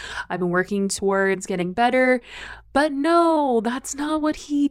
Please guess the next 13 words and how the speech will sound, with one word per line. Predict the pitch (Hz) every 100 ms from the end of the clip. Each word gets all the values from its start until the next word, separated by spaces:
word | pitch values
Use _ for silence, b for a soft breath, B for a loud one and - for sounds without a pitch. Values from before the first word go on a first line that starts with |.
| -
did | 277 320
here. | 320 277 226 160 165
That's | 180 202 -
absolutely | 233 247 226 247 220 220 240 247 233 226
not | 202 196 196 -
what | 196
James | 190 185 180
did. | 180 160 - B B B
He | - 214
instead | 208 208 190
was | 185 175
just | 180 175
like, | 170 165